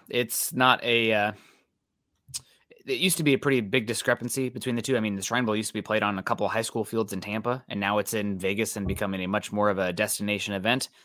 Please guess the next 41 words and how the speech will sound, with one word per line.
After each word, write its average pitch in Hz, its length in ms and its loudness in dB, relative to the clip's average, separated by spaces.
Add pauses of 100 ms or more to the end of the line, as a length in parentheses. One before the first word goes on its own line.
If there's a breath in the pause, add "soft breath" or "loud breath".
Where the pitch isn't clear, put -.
(100 soft breath)
Again, 110 200 2
I 104 80 6
do, 107 280 2
I 98 60 -2
do 101 160 0
wish 127 200 2
it 110 60 -4
didn't 113 200 0
overlap, 120 520 2 (200)
uh, 95 240 -2
with 104 220 -2
the 101 440 0 (760)
Senior 127 280 0
Bowl 123 160 8
as 101 80 4
much 113 160 2
as 98 120 -6
it 92 120 -4
does, 135 240 6
just 101 200 -6
'cause 101 140 -4
it's 95 120 -10
information 98 480 -4
overload 98 440 2
and 95 180 -2 (200 soft breath)
scouts 101 300 2
can't 98 220 0
be 104 120 2
two 107 160 -2
places 104 360 2
at 92 100 0
once, 117 300 2
but, 104 320 2
uh, 101 200 6 (500 soft breath)
is 160 220 8
what 151 140 8
it 139 120 6
is 139 160 6
in 123 80 0
that 117 180 4
front. 117 260 0